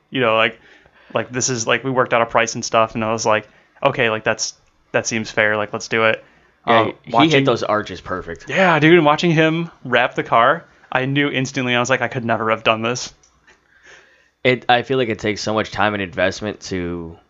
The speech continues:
Speaker 2: really get good at it. And he, some, some people can do it right off, right off the bat. Me, I will pay you to do that. There's no way I'm gonna do it. No.
Speaker 1: Yeah, and it was, we, it was a long time. Like, he spent, I mean, we did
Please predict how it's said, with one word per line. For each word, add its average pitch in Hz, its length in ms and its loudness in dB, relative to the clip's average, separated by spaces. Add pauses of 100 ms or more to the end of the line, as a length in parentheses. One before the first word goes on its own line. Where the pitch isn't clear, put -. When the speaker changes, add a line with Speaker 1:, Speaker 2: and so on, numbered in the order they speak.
(380)
Speaker 2:
really 110 260 -2
get 98 220 -6
good 101 180 -4
at 117 160 4
it. 131 160 -2 (720)
And 110 160 -2
he, 113 280 -4 (160)
some, 131 360 0
some 123 180 0
people 143 220 0
can 139 160 -2
do 170 120 2
it 113 40 0
right 107 200 2
off, 107 340 0
right 107 140 0
off 107 160 0
the 98 60 -8
bat. 101 260 -4 (140)
Me, 143 380 -4 (840)
I 123 100 4
will 147 160 2
pay - 220 -8
you 110 180 -4
to - 140 -12
do 90 160 -8
that. 85 180 -8 (480)
There's 127 220 0
no 135 220 2
way 127 140 4
I'm 110 80 0
gonna 101 180 -2
do 85 120 -8
it. - 260 -18
No. 120 260 -2 (360)
Speaker 1:
Yeah, 151 240 2
and 139 320 -2
it 160 80 2
was, 170 220 2
we, 135 220 -4
it 147 100 0
was 143 100 2
a 139 60 4
long 123 300 4
time. 135 240 0
Like, 117 120 -4
he 139 120 -6
spent, 131 380 -2 (960)
I - 60 0
mean, 139 160 2
we 135 80 0
did 135 280 -4